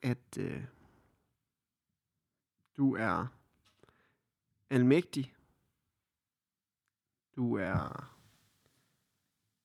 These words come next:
kærlig. Du har skabt den her verden. Du har kontrol i den her verden. Du vil os det bedste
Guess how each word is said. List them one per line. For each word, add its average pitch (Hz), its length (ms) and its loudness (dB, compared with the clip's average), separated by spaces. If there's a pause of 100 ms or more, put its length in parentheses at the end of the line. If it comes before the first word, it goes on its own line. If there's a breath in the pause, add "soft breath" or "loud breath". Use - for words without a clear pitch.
(480)
kærlig. 147 460 0 (500)
Du 131 60 -4
har 127 140 -4
skabt - 440 -2
den 131 80 2
her 127 120 0
verden. 113 460 -2 (1300 soft breath)
Du 131 100 0
har 120 220 -2
kontrol - 680 -4
i - 60 -16
den 135 100 -4
her 127 100 -2
verden. 123 420 -6 (2250 loud breath)
Du 143 80 2
vil 143 200 8
os 139 100 2
det - 140 -2
bedste 151 440 0